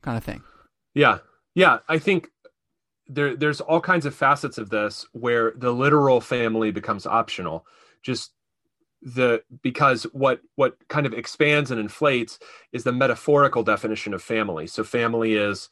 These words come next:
Speaker 2: the people that you do CrossFit with. Family is the people that you do,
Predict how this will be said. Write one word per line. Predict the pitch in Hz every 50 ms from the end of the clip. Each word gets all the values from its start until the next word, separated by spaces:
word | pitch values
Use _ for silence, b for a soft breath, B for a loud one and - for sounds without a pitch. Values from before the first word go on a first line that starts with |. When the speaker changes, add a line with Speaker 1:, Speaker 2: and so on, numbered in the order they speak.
| b b b b b -
Speaker 2:
the | 120
people | - - 131 127 - 131 127
that | 110 120 110
you | 117 110
do | 113 113 110
CrossFit | - - 117 117 113 110 - - 110 -
with. | - 95 90 82 85 -
Family | - - 113 110 110 107 107 104 104 104
is | 101 98 98 98 92 - - - b b b b b b
the | - 110
people | 104 131 123 120 123 123 117
that | 107 117 107
you | 117 113
do, | 110 117 113 113 110 107 107 101 98 95